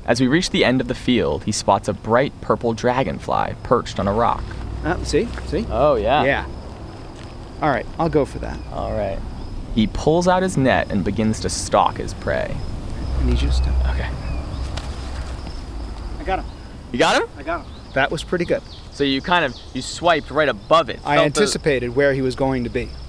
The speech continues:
Speaker 1: Dave slips the dragonfly into a plastic baggie with the rest of our haul. As we walk back to the car, he reflects on a good day of hunting.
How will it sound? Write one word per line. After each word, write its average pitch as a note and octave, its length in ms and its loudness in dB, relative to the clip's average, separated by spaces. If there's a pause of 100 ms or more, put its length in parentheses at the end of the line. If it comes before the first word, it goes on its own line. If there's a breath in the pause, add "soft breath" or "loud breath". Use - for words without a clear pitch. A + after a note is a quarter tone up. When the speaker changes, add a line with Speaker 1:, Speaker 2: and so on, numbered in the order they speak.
(280)
Speaker 1:
Dave D#3+ 280 4
slips - 220 -2
the A#2 80 -2
dragonfly G2+ 600 2
into F#2+ 200 -2
a G2+ 40 0
plastic - 500 2
baggie G2 460 2
with - 120 -8
the D#2 100 -4
rest F#2+ 260 -2
of G#2+ 80 -8
our G2 160 2
haul. C2 440 -2 (500)
As - 100 -6
we G#2+ 80 -2
walk A2+ 240 2
back A2 180 2
to - 100 -10
the G#2 60 -4
car, G2+ 420 2
he A2+ 180 -4
reflects B2 480 2
on G2+ 60 0
a F#2 60 0
good B2 280 -2
day A2+ 220 4
of A#2+ 80 0
hunting. D2 360 -4